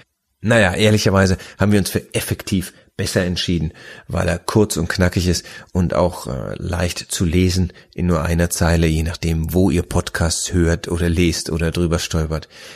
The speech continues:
Wenn „Tausend unfehlbare Wege, sein Leben zu verplempern“, definitiv einfach zu lang. Okay, mehr über mich könnt ihr finden auf w w w martin geiger punkt com.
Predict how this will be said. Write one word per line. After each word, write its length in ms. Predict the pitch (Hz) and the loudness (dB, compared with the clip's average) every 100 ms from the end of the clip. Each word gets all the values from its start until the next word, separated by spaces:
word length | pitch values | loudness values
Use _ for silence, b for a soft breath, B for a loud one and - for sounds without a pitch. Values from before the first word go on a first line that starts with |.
| - | -6
Wenn 180 | 95 85 | -4 -2
„Tausend 480 | - 110 104 92 | 2 4 4 2
unfehlbare 600 | - 123 - 101 90 85 82 | 4 2 4 4 4 4 4
Wege, 260 | 87 85 | 4 4
sein 160 | 82 82 | 2 2
Leben 240 | 85 90 | 2 0
zu 100 | - | -4
verplempern“, 640 | - 85 85 80 80 80 - _ | -6 -2 0 0 -2 -4 -6 _
definitiv 680 | 98 - 82 - - - - - | -6 -4 -6 -6 -10 -10 -14 -12
einfach 440 | 85 - - - _ | -12 -10 -14 -16 _
zu 140 | - 113 | -4 -4
lang. 240 | 85 - - B B B B B B B B B B B - | -4 -8 -18 B B B B B B B B B B B -2
Okay, 240 | - 131 | 0 0
mehr 200 | 110 147 | 2 4
über 100 | 156 | 4
mich 320 | 156 196 - | 4 0 -2
könnt 220 | - 139 131 | 0 0 2
ihr 160 | 131 | 2
finden 360 | - 143 110 104 | 2 -2 0 0
auf 400 | 101 101 - - | 0 -2 -6 -10
w 300 | 87 113 139 | -2 2 4
w 180 | 143 113 | 2 2
w 300 | 117 107 - | 2 2 0
martin 480 | 87 87 107 - 117 | -4 -4 -4 -2 0
geiger 380 | 101 90 85 80 | 2 2 0 -4
punkt 600 | - - 92 - - - | -8 -2 -2 -2 -10 -8
com. 380 | - 156 139 | 0 2 0